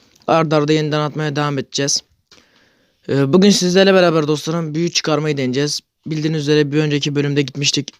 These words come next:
Nether'dan malzemelerimizi getirmiştik ve Nether'a set yapmak için bize bir şey daha lazımdı. Onu bulmak için Nether'a bir daha gideceğiz ama şu an değil. Bura ne?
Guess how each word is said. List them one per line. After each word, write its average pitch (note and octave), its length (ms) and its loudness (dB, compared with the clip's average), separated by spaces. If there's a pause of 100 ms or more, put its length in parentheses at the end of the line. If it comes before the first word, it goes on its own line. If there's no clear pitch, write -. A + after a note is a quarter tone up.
(160)
Nether'dan C#3 680 -2
malzemelerimizi C3+ 600 0
getirmiştik C#3 520 -2
ve C#3 100 0
Nether'a C3 360 0
set C#3 280 -2 (360)
yapmak C3 280 -2
için C#3 160 -2
bize C3 140 0
bir A#2+ 60 0
şey C#3+ 200 2
daha C#3+ 200 2
lazımdı. B2 500 -2 (640)
Onu D3+ 260 0
bulmak D#3 220 0
için - 280 -2 (220)
Nether'a D3+ 400 0
bir D3 80 -2
daha D3+ 140 2
gideceğiz B2+ 300 -4
ama D3 200 -2
şu C#3+ 180 -4
an C3+ 160 -4
değil. B2+ 200 -4 (2000)
Bura C3+ 220 -6
ne? C3+ 180 -6